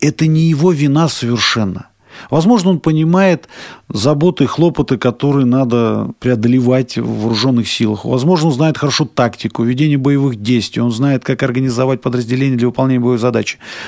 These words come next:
Но у него нету времени, возможности и сил на то, чтобы понять, как человек, который не видит, может выполнять боевые задачи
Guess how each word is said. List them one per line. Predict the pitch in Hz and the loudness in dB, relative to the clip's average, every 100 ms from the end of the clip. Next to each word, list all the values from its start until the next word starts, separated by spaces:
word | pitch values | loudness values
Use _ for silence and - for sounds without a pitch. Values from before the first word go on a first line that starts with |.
| - | -6
Но | 120 147 | 0 2
у | |
него | 160 165 | 4 4
нету | 170 151 | 2 2
времени, | 131 135 135 117 | 2 2 2 2
возможности | 113 120 107 123 135 113 - | 2 0 0 0 0 -2 -4
и | 113 110 | -2 -2
сил | - 139 147 | -2 0 0
на | 117 107 | 0 0
то, | 123 | -4
чтобы | - 107 | -2 -6
понять, | - 120 120 123 104 - | -2 0 0 0 -2 -4
как | 120 101 | -2 -2
человек, | - 110 110 120 180 | -4 -2 0 2 0
который | - 123 113 | 0 -2 -2
не | 110 | 0
видит, | 117 165 123 | 0 0 0
может | 120 123 110 | 0 0 -2
выполнять | 101 117 120 110 | -4 -2 -2 0
боевые | 117 117 110 | 0 0 0
задачи | 110 110 156 - 107 101 - | -2 0 0 -2 -4 -6 -8